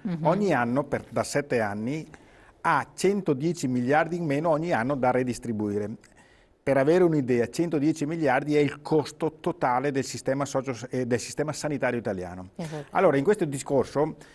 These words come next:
Speaker 2: come sta dentro il sindacato? Sta dentro un po' stretto. Vediamo
Speaker 1: Mm.
Speaker 2: anche il governo che dice, eh, "Pochi discussioni, andiamo alla soluzione."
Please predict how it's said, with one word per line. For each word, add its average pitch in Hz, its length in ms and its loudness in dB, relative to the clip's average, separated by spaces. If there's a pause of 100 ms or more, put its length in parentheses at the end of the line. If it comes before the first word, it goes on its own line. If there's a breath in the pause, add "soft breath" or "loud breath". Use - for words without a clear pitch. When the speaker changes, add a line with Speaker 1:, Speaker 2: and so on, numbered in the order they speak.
(160 loud breath)
Speaker 2:
come 202 200 -2
sta 123 140 -2
dentro 104 280 -2
il 98 40 -6
sindacato? 107 540 -6
Sta 226 160 -2
dentro 160 260 2
un 170 100 2
po' 180 120 -4
stretto. 151 560 -2 (100)
Vediamo 123 400 0
Speaker 1:
Mm. 123 40 4
Speaker 2:
anche 127 200 2
il 120 80 0
governo 135 440 4
che 117 120 -2
dice, 113 400 0 (240 loud breath)
eh, 120 240 2
"Pochi 131 600 2
discussioni, 165 640 2
andiamo 127 360 2
alla 120 140 4
soluzione." 98 720 -4